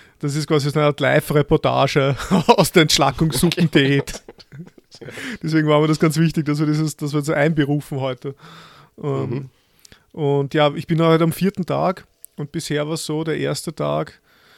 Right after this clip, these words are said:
Speaker 1: also man muss jetzt immer mitbedenken, Entschlackungssuppe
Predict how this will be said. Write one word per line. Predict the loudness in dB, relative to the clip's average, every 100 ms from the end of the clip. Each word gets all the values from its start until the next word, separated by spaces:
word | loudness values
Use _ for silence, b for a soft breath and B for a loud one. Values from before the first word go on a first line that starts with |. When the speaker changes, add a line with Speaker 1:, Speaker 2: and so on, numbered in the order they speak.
| b b
Speaker 1:
also | -6 -2
man | 2 2
muss | 0 -2
jetzt | -4
immer | -2 -2
mitbedenken, | -2 -6 -12 -12 -2 -2 -2 -10 -10 -12 -10
Entschlackungssuppe | -8 -6 -6 -6 -6 -6 -6 -8 -10 -6